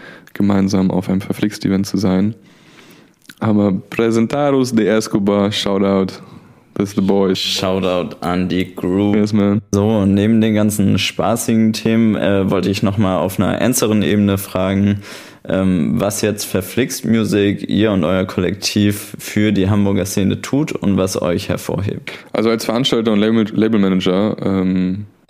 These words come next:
Speaker 1: war es immer mein Anspruch, unentdeckte Künstler und auch einfach nur Freunde von mir mit einer großen Affinität zur Musik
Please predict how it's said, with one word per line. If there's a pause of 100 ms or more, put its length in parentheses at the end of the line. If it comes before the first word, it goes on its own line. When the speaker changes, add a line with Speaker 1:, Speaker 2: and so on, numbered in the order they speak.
Speaker 1:
war
es
immer
mein
Anspruch,
unentdeckte
Künstler (280)
und
auch
einfach
nur
Freunde
von
mir
mit
einer
großen
Affinität
zur
Musik